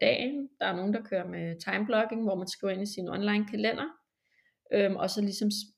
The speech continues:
udfylder med sådan nogle blokke i løbet af dagene.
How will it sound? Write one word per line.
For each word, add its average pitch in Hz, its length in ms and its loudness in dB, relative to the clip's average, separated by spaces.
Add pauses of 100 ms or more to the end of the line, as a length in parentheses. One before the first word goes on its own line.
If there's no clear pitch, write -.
(540)
udfylder 214 420 2
med 185 100 -2
sådan 202 140 -2
nogle 175 180 -2
blokke 175 400 2
i 294 40 6
løbet 226 360 4
af 190 400 2 (300)
dagene. 220 500 2